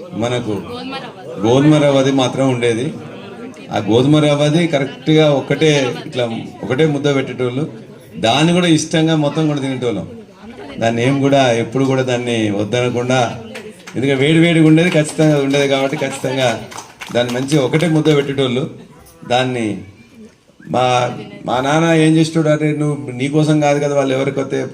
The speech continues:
తెచ్చుకోని వాళ్ళు ఇబ్బంది ఉన్నది, వాళ్ళకి పోయి తినడానికి వచ్చినానికి వచ్చేది,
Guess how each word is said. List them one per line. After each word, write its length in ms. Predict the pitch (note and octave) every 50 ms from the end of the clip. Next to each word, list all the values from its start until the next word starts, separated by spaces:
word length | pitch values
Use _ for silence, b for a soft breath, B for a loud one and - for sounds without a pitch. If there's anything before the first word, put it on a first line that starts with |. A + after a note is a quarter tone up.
| -
తెచ్చుకోని 380 | B2 A#2+ A#2+ - - C3+ C3 C3+
వాళ్ళు 260 | C3 C3 C3 B2+ B2
ఇబ్బంది 340 | B2 A#2 G#2+ G#2+ B2+ B2+ B2+
ఉన్నది, 240 | B2 B2+ B2 B2 B2 B2 - b b b b b _
వాళ్ళకి 200 | - - A#2 A3+
పోయి 140 | B2 C#3+ E3
తినడానికి 500 | D3+ D#3+ D3+ D3+ D3 D#3 D#3 D3+ D3+ C#3
వచ్చినానికి 380 | C#3 - - C3+ C3+ C3 B2 A#2
వచ్చేది, 420 | G#2 - - A2+ G2 D#2+ - -